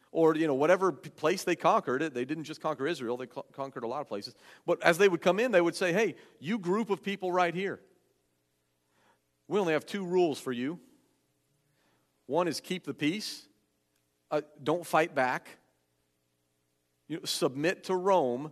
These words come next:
that, so keep the peace here, and pay your taxes to Rome. And if you s-,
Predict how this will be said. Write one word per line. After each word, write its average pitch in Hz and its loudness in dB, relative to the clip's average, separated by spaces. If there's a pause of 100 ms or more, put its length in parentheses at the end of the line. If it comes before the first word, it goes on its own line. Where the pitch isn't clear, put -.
(120)
that, 147 -2 (200)
so - -6
keep - -6
the 202 -6
peace 185 -6
here, 135 -4 (1300)
and 117 -12
pay 147 -2
your 143 -2
taxes 135 -4
to 98 -16
Rome. 82 -12 (1200)
And 143 0
if 139 0
you 139 -2
s-, - -8